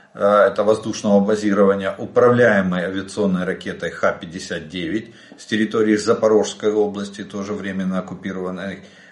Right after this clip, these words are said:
врагами, а также четырьмя, четырнадцатью ударными беспилотниками типа «Шахед» сто тридцать шесть, сто тридцать один.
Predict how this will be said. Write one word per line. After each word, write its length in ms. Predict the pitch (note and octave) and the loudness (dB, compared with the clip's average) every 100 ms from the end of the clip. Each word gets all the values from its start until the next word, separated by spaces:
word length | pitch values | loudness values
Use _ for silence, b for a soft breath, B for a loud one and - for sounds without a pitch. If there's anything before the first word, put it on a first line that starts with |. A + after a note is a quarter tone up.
| B | B
врагами, 680 | F2+ G2+ F#2+ F#2 F2+ F2 - B B B B | 0 2 4 4 2 -4 -10 B B B B
а 120 | - D3 | 0 2
также 360 | E3 D3 D3+ | 4 2 0
четырьмя, 720 | - C#3+ C#3+ B2 C3 A#2+ - G2+ | 0 0 0 2 2 0 -2 -6
четырнадцатью 1120 | - B2+ B2+ C#3+ C3 A2 G2 - E2+ F#2 E2+ - - _ | -4 -4 2 4 6 4 2 -6 -10 -8 -8 -8 -20 _
ударными 880 | - A2+ F#2 A#2 A#2 G2 F#2 F2 D#2+ - | -8 -6 2 4 6 4 0 -2 -4 -12
беспилотниками 920 | G#2 G2+ - G#2+ A#2+ D3 D3+ C#3+ A#2 G2 | -12 -10 -4 0 4 2 0 -4 0 0
типа 320 | - A2+ A2 | 0 0 0
«Шахед» 500 | - F2+ - G#2 - B B B | 0 -8 -2 -2 -2 B B B
сто 280 | - - G#2+ | -14 0 0
тридцать 360 | G2 F#2+ G#2+ | 2 -4 -6
шесть, 300 | - C3+ C#3+ | -8 -2 -2
сто 180 | - G#2+ | 0 -6
тридцать 420 | G2+ F#2+ - F2+ | -4 -8 -8 -12
один. 360 | E2 D2 C2 - | -12 -14 -16 -20